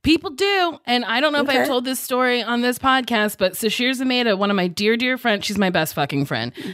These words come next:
Speaker 1: don't know why I'm pretending like I have other friends.
Speaker 2: <laughs>
Speaker 1: Um, she came to my job. I was working at the U C B Theater at their training center. She came in and she said, "Nicole, um, I'm, like, really nervous." And I was like,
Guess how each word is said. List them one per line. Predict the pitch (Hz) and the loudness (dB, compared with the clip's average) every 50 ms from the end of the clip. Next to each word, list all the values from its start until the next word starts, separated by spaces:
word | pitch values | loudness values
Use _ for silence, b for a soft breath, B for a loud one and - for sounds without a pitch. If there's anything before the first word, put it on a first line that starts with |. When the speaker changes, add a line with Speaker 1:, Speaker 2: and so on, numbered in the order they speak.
| - | -6
Speaker 1:
don't | - 220 | -2 0
know | 196 185 | 2 2
why | 180 180 | 2 2
I'm | 180 | 0
pretending | 180 190 180 - 190 175 175 165 | 0 -2 -2 0 0 0 0 0
like | 170 170 170 | -2 -2 0
I | 180 175 | 0 0
have | 170 165 160 | 0 0 0
other | 175 165 320 170 175 | 0 2 2 2 2
friends. | - 208 185 185 185 196 202 - B B B B 659 | 2 0 0 2 0 0 -2 -6 B B B B 0
Speaker 2:
<laughs> | B B B - | B B B -2
Speaker 1:
Um, | - - 208 214 208 208 202 196 196 190 185 - - | 0 2 2 2 2 2 2 0 0 -2 -6 -6 -6
she | - - - - - 277 277 285 294 311 339 359 370 - - - _ _ _ _ _ | -4 -4 -2 -2 0 0 0 0 0 0 0 0 -2 -4 -6 -12 _ _ _ _ _
came | - 208 233 254 269 302 | -10 -6 -4 -2 0 -2
to | 311 320 | -2 -2
my | 339 339 339 339 320 | -2 0 0 0 0
job. | 226 214 214 185 170 165 151 147 156 - - - _ _ - | -2 0 0 2 2 2 2 0 -2 -4 -10 -16 _ _ -2
I | 196 | 0
was | 202 202 196 | 0 0 0
working | 208 220 226 262 269 | 0 -2 -2 -2 -2
at | 247 | -2
the | 226 240 | -2 0
U | 226 226 | 0 0
C | 226 - 262 | -2 -2 -2
B | 240 254 247 | -2 -2 -2
Theater | 247 233 220 214 202 202 | 0 0 0 2 2 0
at | 196 196 | 0 -2
their | 185 185 | -4 -6
training | 180 - 208 196 185 180 180 | -2 -2 0 0 0 0 0
center. | 170 180 170 170 170 | -2 -2 -2 -2 -2
She | 165 - | -2 -4
came | - - 254 262 262 254 233 | -8 -6 -4 -2 0 0 0
in | 196 180 175 180 B B B B B B B B | 0 -2 -2 -4 B B B B B B B B
and | 185 185 | -4 -2
she | - - 208 | -2 -2 -2
said, | - - 196 185 170 - - _ | -2 0 0 0 0 -2 -6 _
"Nicole, | - 185 - - - 185 220 214 - - _ _ _ _ _ _ _ _ _ _ _ _ _ _ _ _ - - _ _ - | -10 -10 -10 -10 -10 -10 -12 -12 -14 -18 _ _ _ _ _ _ _ _ _ _ _ _ _ _ _ _ -20 -20 _ _ -4
um, | 190 196 185 175 175 175 175 170 180 175 - _ _ _ - | 0 0 2 2 2 0 -2 -4 -6 -8 -14 _ _ _ -4
I'm, | - 214 | -2 0
like, | 247 262 - | 0 0 -2
really | 165 175 185 185 185 180 175 180 170 - - _ - | -4 -4 -2 -2 -2 -2 -4 -6 -8 -12 -16 _ -6
nervous." | 170 165 214 269 240 - 123 151 - - - - | -4 -4 -2 -4 -4 -8 -12 -14 -16 -18 -12 -6
And | 180 180 | -2 2
I | 180 | 2
was | 190 180 | 2 2
like, | 185 185 165 | 2 0 -2